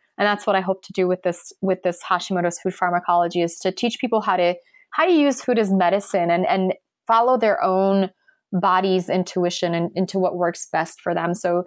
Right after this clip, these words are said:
sometimes they may benefit from eating a lot more fruit, like in the summers or when they're dehydrated.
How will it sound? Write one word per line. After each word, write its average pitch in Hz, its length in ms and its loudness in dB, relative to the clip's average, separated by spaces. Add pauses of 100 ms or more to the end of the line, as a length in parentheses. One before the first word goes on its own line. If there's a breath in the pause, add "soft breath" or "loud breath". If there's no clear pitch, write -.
(240 loud breath)
sometimes 262 560 0
they 202 120 2
may 196 220 2
benefit 180 440 -2
from 180 160 -2
eating 190 200 2
a 185 40 4
lot 175 200 2
more 175 260 0
fruit, 175 460 -4
like 175 180 -2
in 185 80 2
the 180 80 2
summers 175 640 -2
or 175 100 0
when 175 220 2
they're 170 160 0
dehydrated. 180 880 -2